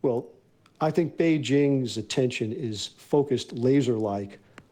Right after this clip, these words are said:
on all of the progress the United States has made in, uh, getting countries in the region, allies, partners, and others,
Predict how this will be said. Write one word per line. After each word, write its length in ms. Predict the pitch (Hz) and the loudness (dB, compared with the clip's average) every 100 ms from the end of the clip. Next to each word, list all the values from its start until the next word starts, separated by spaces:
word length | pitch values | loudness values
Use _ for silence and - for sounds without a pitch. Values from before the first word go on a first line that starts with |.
| _ | _
on 440 | 120 117 110 107 - _ | -2 0 -2 -6 -10 _
all 360 | 143 143 143 127 | 0 2 2 0
of 120 | 104 | -2
the 60 | 113 | -8
progress 600 | - 127 127 110 110 - | -2 0 0 -2 -6 -4
the 100 | 117 | -2
United 380 | 117 123 110 | 0 -2 -2
States 420 | - - 120 120 - | -4 -2 0 -2 -6
has 240 | 127 104 | -8 -6
made 500 | 113 120 120 110 92 - _ - - _ _ | -2 0 2 -2 -6 -18 _ -20 -20 _ _
in, 420 | 131 117 110 107 - _ | 0 0 -2 -6 -12 _
uh, 80 | 117 110 139 | -14 -12 -8
getting 380 | 104 143 135 123 | 0 2 2 0
countries 560 | 123 147 139 - 127 123 | -2 -2 -2 -2 -2 0
in 80 | |
the 80 | 117 | 0
region, 480 | 113 131 127 110 95 | 2 2 2 -4 -6
allies, 480 | 123 131 131 127 123 | -2 2 2 2 -2
partners, 520 | - 127 120 123 117 | -4 -4 -2 -2 -4
and 100 | 113 - | -6 -2
others, 440 | 131 117 104 | -2 0 -4